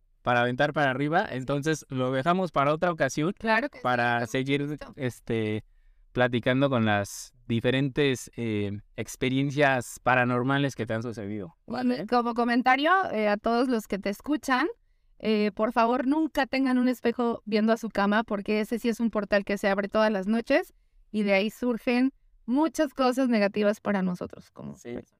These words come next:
Speaker 2: Y muchas gracias por la invitación, me encantó.
Speaker 1: No, no, no, pues ya sabes que, que aquí cuando gustes, aquí estamos y, este, pues ya está hecho el compromiso para,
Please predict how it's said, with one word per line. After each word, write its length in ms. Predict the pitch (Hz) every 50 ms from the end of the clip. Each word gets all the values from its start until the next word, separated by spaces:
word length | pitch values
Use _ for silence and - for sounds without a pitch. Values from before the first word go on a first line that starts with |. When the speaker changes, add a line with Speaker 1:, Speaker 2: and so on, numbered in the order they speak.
| _ _ _ -
Speaker 2:
Y 120 | 226 233
muchas 300 | 233 277 285 294 339 330
gracias 320 | 294 302 285 320 277 -
por 140 | - 214 202 202
la 60 | 202
invitación, 500 | 202 202 220 208 208 220 220 254 254 233
me 60 | 208
encantó. 300 | 202 - 190 196 - -
Speaker 1:
No, 300 | 123 120 123 120 123 131
no, 140 | 135 131 127
no, 160 | 123 123 123
pues 160 | - - 101 101
ya 160 | 110 110 104
sabes 380 | - 123 110 104 107 98 -
que, 300 | - - 90 82 85 - - _ _ _
que 100 | - 101
aquí 220 | 95 - - 110
cuando 400 | - - 110 107 101 95 92 92 98 101
gustes, 480 | - 135 170 190 - - 214 208 180 -
aquí 220 | 123 113 - 139
estamos 520 | 139 - - - 151 156 160 170 208 226 - -
y, 380 | 117 135 143 156 170 220 285 - - _ _ _ _ _ _ _ _ -
este, 540 | 113 113 110 - - 120 113 107 104 98 - _ _ _ _ _ -
pues 180 | - 117 117
ya 100 | 117 123
está 220 | 131 - - 135 135
hecho 160 | 120 - 151
el 80 | 139 123
compromiso 460 | 131 113 107 107 104 117 110 135 139
para, 420 | - 104 98 95 92 90 87 -